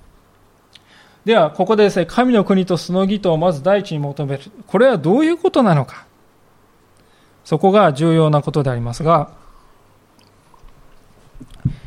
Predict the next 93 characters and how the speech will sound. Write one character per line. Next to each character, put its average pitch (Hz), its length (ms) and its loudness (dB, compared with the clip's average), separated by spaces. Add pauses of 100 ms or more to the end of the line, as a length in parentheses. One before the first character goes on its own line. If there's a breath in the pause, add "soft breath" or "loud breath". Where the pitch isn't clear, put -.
(240 loud breath)
こ 214 120 2
の 226 80 4
で 233 80 2
す 220 80 -4
ね、 196 40 0
神 269 240 -2
の 240 140 0
国 214 180 0
と 196 140 -2
神 226 240 -2
の 202 80 0
義 190 160 0
を 175 80 4
求 160 240 0
め 208 100 2
よ 180 100 4
う 143 40 -2
と 143 180 -2
で 135 80 -2
す 156 120 -4
ね、 151 140 4
言 156 120 4
わ 170 80 4
れ 170 100 2
て 175 100 -2
い 175 40 2
る 170 80 -2
と 165 80 -2
い 151 60 2
う 143 40 0
こ 156 120 -2
と 156 60 0
は 143 100 0
何 214 280 0
を 160 80 4
意 160 80 0
味 170 140 -2
し - 60 -10
て 165 40 -2
い 147 60 0
る 143 40 -4
か 151 140 -4
と 151 80 -6
い 139 40 -2
え - 20 -2
ば、 139 100 -6
一 143 220 -4
番 240 180 2
最 233 160 0
初 226 140 -2
に 214 100 2
で 196 80 0
す 196 100 -6
ね、 165 260 0 (320 loud breath)
覚 170 200 0
え 180 60 0
た 180 120 0
い 156 60 -2
こ 143 100 -10
と 143 140 -10
は、 139 220 -6 (680 soft breath)
こ - 160 -2
の 233 340 4
で 214 120 0
す 226 100 -4
ね、 220 240 2
言 175 200 -2
葉 185 140 2
と 170 120 -2
い 151 60 0
う - 20 -2
の 143 140 0
は、 139 140 2
私 196 320 -2
た 247 100 -2
ち 175 120 -6
に 151 120 -2
自 127 180 -8
分 220 160 -2
が 226 140 2
一 208 120 -2
体 196 160 0
何 139 360 0
者 294 260 2
な 294 120 2
の 269 120 0
か 220 180 0
と 190 140 -4
い 170 40 0
う 170 40 -6
こ 185 140 -4
と 180 160 2
を 135 120 -2